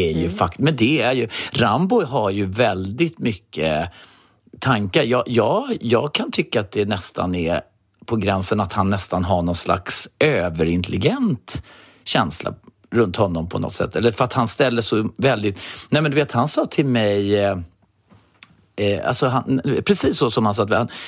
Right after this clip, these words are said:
Speaker 1: han frågade mig om mitt namn, att jag heter Bingo. Och, och, och jag har ju fak-, och då säger han till mig, pappa, du har sagt två helt skilda,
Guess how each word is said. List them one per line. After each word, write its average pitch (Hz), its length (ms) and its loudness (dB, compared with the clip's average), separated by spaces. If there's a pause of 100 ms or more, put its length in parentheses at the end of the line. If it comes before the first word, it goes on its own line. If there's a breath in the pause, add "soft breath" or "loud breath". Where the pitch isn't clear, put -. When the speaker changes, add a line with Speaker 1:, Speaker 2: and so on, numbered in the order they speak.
(120)
Speaker 1:
han 143 140 0
frågade 127 380 2
mig 107 120 2
om 104 80 0
mitt 101 160 -2
namn, 101 400 0
att 104 140 0
jag 104 100 2
heter 101 200 -2
Bingo. 131 500 0 (1040 soft breath)
Och, 113 160 2
och, 139 260 -2
och 139 100 4
jag 127 140 4
har 165 140 2
ju 208 120 0
fak-, - 340 -4
och 139 80 2
då 156 120 2
säger - 220 0
han 123 120 0
till 117 100 -2
mig, 101 180 -2 (280 loud breath)
pappa, - 340 0 (460)
du 175 160 2
har 254 120 0
sagt - 640 -4
två 131 640 0
helt 101 340 0
skilda, 123 760 0